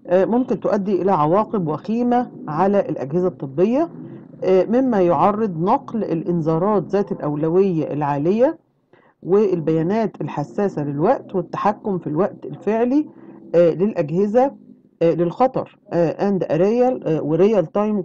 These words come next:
control of devices. لازم تكون الوقت المحدد اللي احنا اتكلمنا عنه قبل كده أو الوقت الفعلي، آه، لازم يكون، آه، دقيق جدًا علشان، آه، نحافظ بيه على، آه،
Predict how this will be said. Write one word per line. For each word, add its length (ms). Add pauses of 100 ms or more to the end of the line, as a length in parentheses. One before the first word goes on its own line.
control 440 (100)
of 340
devices. 560 (340)
لازم 360
تكون 640
الوقت 480
المحدد 580
اللي 100
احنا 140
اتكلمنا 400
عنه 220
قبل 240
كده 240
أو 160
الوقت 320
الفعلي، 500 (680)
آه، 140
لازم 400
يكون، 580
آه، 60
دقيق 340
جدًا 480
علشان، 600 (560)
آه، 880
نحافظ 640
بيه 400
على، 440 (720)
آه، 360